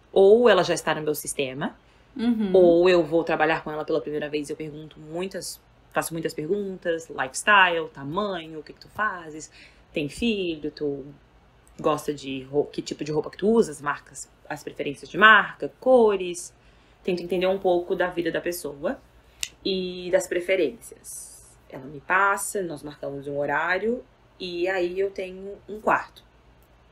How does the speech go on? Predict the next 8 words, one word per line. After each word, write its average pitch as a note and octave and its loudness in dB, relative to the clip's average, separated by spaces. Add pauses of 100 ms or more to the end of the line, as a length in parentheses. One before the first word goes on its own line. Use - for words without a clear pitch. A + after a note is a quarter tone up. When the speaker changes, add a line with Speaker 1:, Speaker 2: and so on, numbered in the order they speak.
(420)
Speaker 1:
Neste E3+ -2
quarto, F#3 2 (840)
eu D3 -2
monto C#3+ -8
todos E3+ -4
os G#3+ -6
looks D#3+ -12 (320)
e E3 -8